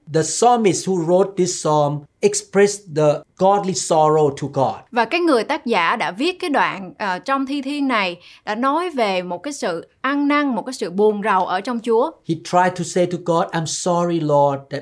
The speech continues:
Speaker 1: I sinned against you."
Speaker 2: Và ông ấy đã muốn nói với Chúa rằng, "Chúa ơi, con xin lỗi Chúa bởi vì con đã phạm tội cùng Ngài."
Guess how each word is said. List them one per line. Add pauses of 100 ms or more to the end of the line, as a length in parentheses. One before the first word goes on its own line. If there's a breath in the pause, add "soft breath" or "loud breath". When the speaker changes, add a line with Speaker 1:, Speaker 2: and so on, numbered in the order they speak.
Speaker 1:
I
sinned
against
you." (120)
Speaker 2:
Và
ông
ấy
đã
muốn
nói
với
Chúa
rằng,
"Chúa
ơi, (280 soft breath)
con
xin
lỗi
Chúa
bởi
vì
con
đã
phạm
tội
cùng
Ngài."